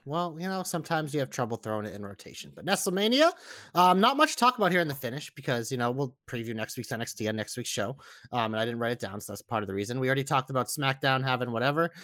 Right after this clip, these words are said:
On Raw, Lacey Evans returns to action.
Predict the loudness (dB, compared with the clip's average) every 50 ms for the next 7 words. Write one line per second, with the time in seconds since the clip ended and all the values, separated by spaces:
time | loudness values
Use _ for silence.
0 | -14 -4 0 0 0 4 6 8 8 10 8 8 6 4 4 4 4 4 2 0
1 | 0 2 2 2 4 6 6 4 4 2 0 -2 -2 -2 0 0 0 0 0 -2
2 | -6 -10 -12 -6 -2 0 -2 0 -2 -4 -6 -6 -6 -8